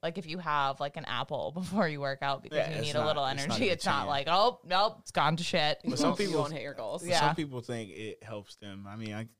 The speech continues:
Speaker 2: I mean, I don't know. It's, it's, there's pros and cons. If you, without eating, you can only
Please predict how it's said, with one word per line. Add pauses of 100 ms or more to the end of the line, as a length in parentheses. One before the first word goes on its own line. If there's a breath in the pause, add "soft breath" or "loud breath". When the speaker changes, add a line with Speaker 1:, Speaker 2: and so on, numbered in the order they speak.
(400)
Speaker 2:
I
mean, (320)
I
don't
know. (160)
It's,
it's, (160)
there's (120)
pros
and
cons. (460)
If
you, (140)
without
eating,
you
can
only